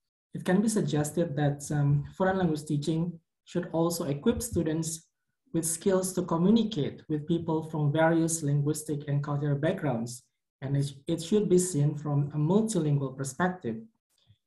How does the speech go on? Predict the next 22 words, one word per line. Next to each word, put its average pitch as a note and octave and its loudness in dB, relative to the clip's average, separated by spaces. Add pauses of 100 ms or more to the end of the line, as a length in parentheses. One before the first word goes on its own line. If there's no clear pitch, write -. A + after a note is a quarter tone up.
(220)
It F#3 -10
can D3 -2
also E3+ 2
be D3+ 0
argued D#3+ 0
that C#3 0 (140)
through F3 -2
the E3 2
lens G#3+ 4
of - -2
culture, D3 -2 (440)
students G3+ 2
interpret, D3+ 0 (160)
construct, D3+ -2
and D3+ -6
communicate F3+ 0
meanings E3+ 0 (480)
in D3+ -2
the D3 2
interactions C#3+ -2
with C3 -6
teachers, F3+ 4